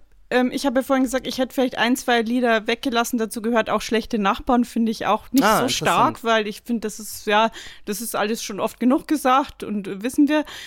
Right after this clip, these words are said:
Speaker 1: Ich hätte auch den Song Ich will weggelassen, weil das ist so ein,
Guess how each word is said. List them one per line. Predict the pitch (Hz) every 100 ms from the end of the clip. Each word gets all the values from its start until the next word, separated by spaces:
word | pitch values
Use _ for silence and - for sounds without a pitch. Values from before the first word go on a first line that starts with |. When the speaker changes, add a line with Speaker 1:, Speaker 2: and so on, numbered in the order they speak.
| -
Speaker 1:
Ich | -
hätte | 277 240
auch |
den | 226 247
Song | 226 214
Ich | 196 208
will | 247 247
weggelassen, | 240 - 233 220 226 254
weil | 202 202
das | 190
ist | 226 -
so | 214
ein, | 214